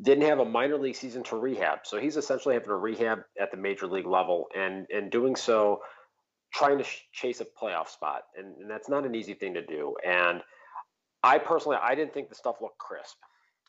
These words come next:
you know, so the idea of, you know, keeping him in there, I understand wanting to try to get some length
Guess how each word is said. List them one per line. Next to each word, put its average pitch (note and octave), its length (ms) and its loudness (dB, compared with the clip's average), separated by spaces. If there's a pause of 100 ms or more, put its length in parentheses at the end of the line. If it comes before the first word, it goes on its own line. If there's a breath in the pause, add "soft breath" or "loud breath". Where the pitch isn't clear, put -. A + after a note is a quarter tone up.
you G2+ 100 -10
know, F#2 180 -6
so - 160 -8
the G#2+ 200 -4
idea G#2 380 -2
of, G2+ 580 0 (380 loud breath)
you A2+ 120 0
know, A2 80 2
keeping D3+ 320 0
him C#3 160 4
in C3 120 2
there, C3 120 6
I C3 220 4
understand B2+ 500 -4 (180)
wanting A#2 440 -2
to G#2+ 100 -20
try A2+ 260 -6
to G#2+ 100 -4
get G#2 280 -6
some G#2+ 240 -6
length G#2+ 400 -2